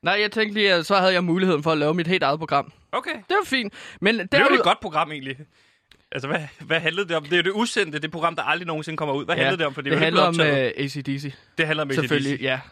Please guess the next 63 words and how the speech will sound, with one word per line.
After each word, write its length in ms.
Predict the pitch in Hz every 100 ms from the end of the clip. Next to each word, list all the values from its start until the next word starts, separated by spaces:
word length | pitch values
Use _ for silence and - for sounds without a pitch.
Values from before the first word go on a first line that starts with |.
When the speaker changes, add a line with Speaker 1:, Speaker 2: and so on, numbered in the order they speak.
| -
Speaker 2:
Ja. 60 |
Speaker 1:
Det 80 | 160
handler 200 | 160 185
om 160 | 185 156
A 100 | 156
C 160 | 151
D 220 | 151 156 180
C, 60 | 175
og 120 | 139
så 100 | 151
deres 320 | 143 135 160
historie 440 | 156 - 160 135 127
fra 260 | 143 127
at 80 | 131
være 240 | 127 123
nogle 200 | 131 127
frække 340 | - 139 151 147
unge 220 | 151 170
mænd 220 | 165 143
til 100 | -
at 160 | 143 131
være 160 | 123 127
nogle 140 | 131
gamle, 280 | 127 127 160
rutinerede 520 | 151 135 151 156 143
herrer. 300 | 131 123 143 -
Speaker 2:
Ja, 80 | 127 - - _
og 120 | - 175
det 80 |
er 40 | 180
jo 60 |
Speaker 1:
Og, 60 | 131 185
Speaker 2:
et 40 |
band, 140 | 196
Speaker 1:
øh, 60 | 135
Speaker 2:
du, 280 | 190 170 156
øh, 180 | 139 143
har, 300 | 147 131 123
øh, 340 | 127 120 120
været 140 | 123
meget 180 | 135 185
opsat 260 | 170 - 156
på 80 | 156
at 60 |
få 60 | 143
lov 120 | 135
til 120 | 147
at 80 | 147
kunne 100 | 131
sende, 340 | 147 131 156 143
øh, 200 | 120 120
Radio 200 | 123 131
Loud 160 | 135
elsker 260 | 135 135 139
A 80 | 131
C 140 | 123
D 160 | 139 151
C 60 | 151
i 260 | 147 131
seksten 340 | 123 151 - 175
timer, 280 | 165 165
sagde 180 | 165 147
du, 100 | 147